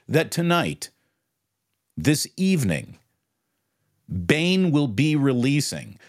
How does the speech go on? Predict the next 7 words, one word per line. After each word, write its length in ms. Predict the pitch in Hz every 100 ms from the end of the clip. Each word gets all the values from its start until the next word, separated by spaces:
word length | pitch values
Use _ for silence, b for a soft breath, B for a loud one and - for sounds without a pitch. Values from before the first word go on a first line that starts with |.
| b
Sports 680 | - - - 151 165 185 -
Bane 580 | 104 156 135 92 69 67 b -
will 100 | 110
be 200 | 127 123
releasing 920 | 107 107 104 113 143 156 175 170 175
a 100 | 95
video 800 | 80 80 135 156 156 165 170 190